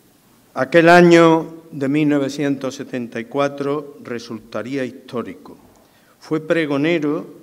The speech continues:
de nuestra Semana Santa don Luis Melgar Reina, pontano de recia personalidad y uno de los más estudiosos de nuestra saeta cuartelera,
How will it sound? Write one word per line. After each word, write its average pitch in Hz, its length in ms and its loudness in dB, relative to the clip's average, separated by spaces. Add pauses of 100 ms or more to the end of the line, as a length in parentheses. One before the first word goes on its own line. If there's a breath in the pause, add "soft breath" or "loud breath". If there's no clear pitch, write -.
(420)
de 113 220 -10
nuestra 107 360 -12
Semana 120 380 -10
Santa 123 560 -10 (720 loud breath)
don 117 220 -6
Luis 131 200 -6 (480)
Melgar 117 680 -10
Reina, 113 500 -12 (220)
pontano 120 560 -10
de 113 140 -8
recia 113 520 -14
personalidad 101 920 -12 (520 loud breath)
y 110 60 -16
uno 117 260 -6
de 110 120 -10
los 104 160 -12
más 113 260 -8
estudiosos 117 680 -12
de 107 100 -14
nuestra 104 360 -14
saeta 104 460 -14
cuartelera, 113 760 -12